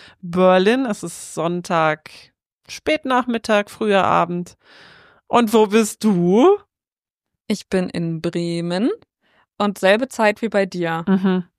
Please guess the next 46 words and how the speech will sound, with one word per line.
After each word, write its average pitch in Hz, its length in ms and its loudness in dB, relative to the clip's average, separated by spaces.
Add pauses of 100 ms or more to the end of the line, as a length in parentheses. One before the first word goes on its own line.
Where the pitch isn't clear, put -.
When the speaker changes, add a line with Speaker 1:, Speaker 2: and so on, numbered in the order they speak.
(140)
Speaker 1:
Ja, 196 100 4
das 190 180 -2
wäre 214 100 6
ja 220 60 8
Speaker 2:
Selbe 208 120 0
Speaker 1:
komisch, 196 360 4
Speaker 2:
Zeitzone. 170 260 -4
Speaker 1:
wenn 190 160 2
wir 185 160 4
jetzt, - 320 -2
äh, 170 340 0 (300)
wenn 175 180 -2
wir 170 60 0
jetzt - 180 -4
an 175 140 -2
unterschiedlichen 190 1000 -2
Zeiten 202 460 0
das 175 180 0
noch 170 140 -6
aufnehmen 165 540 -4
würden. - 240 -2 (400)
Speaker 2:
Mhm. 277 80 0 (400)
Allerdings. 170 460 2
Speaker 1:
Crazy 160 180 -2
wär 151 100 0
Speaker 2:
Nee, - 40 0
ist - 60 -6
Speaker 1:
das. 165 80 0
Speaker 2:
aber 220 120 0
nicht 220 200 -4
so. 226 200 -6 (520)
Wir 208 100 -2
befinden 208 340 -2
uns 196 200 -6
beide 196 300 2
in, 190 400 -4 (180)
back - 360 0
in 226 140 6
Germany, 233 580 4
Speaker 1:
Mhm. 208 280 0 (800)
Speaker 2:
nachdem 196 360 0
wir 190 100 -2
in 185 80 -4
den 180 100 0
letzten 190 380 -4
Tagen, 226 680 -2